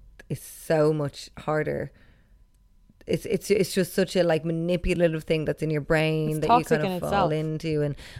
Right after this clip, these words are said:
Speaker 1: all that. And I find usually couples who are getting back, breaking up, getting back, breaking up are just toxic. So when we get questions like that, which we do a lot on It Girls, being like, "Can we talk about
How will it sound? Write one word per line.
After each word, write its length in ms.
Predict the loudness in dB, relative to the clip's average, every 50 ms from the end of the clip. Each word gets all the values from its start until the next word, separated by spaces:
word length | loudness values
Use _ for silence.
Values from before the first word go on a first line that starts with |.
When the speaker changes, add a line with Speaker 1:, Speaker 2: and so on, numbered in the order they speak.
| -10 -2
Speaker 1:
all 200 | 2 4 6 6 8
that. 240 | 8 8 6 6 4
And 120 | 4 4
I 100 | 2 2
find 400 | 2 2 2 2 2 0 -2 -4
usually 580 | -4 -2 0 2 2 2 2 0 0 0 -2 -4 -6 -12 -20 -20 -20 _ _ _ _ _ _ -20 -20 _ _ -10
couples 360 | -4 -2 -2 0 0 -2 -2 -2
who 120 | -4 -2
are 100 | -2 -4
getting 260 | -2 -4 -4 -4 -2 -2
back, 240 | -2 -2 -2 -2
breaking 260 | -4 -4 -4 -4 -4 -6
up, 120 | -6 -4
getting 220 | -4 -4 -2 -2
back, 240 | -2 -4 -4 -4 -4
breaking 260 | -6 -6 -4 -4 -6
up 100 | -8 -8 -10 -8
are 240 | -6 -4 -4 -4 -6
just 220 | -6 -8 -10 -10
toxic. 480 | -8 -10 -10 -10 -10 -12 -12 -12 -14 -20 -14
So 360 | -6 -2 -2 0 0 0 -2 -6 -10 -20 -20 -20 -20 -20 -6 2
when 160 | 4 4 6 6
we 120 | 6 6
get 200 | 6 6 4 6
questions 400 | 6 6 6 6 2 0 2 2
like 140 | 2 2 4
that, 160 | 4 2 2
which 160 | 2 0 0 0
we 80 | 0
do 160 | 2 2 2
a 20 | 2
lot 300 | 2 2 2 0 -2 -6 _ -4
on 120 | -4 -4
It 120 | -4 -4 -4
Girls, 300 | -4 -2 -2 -2 -4 -4
being 200 | -6 -6 -4 -4
like, 180 | -6 -6 -6 -4
"Can 160 | -2 -2 -2
we 80 | -2 -2
talk 200 | -2 -4 -2 0
about 220 | 0 0 0 0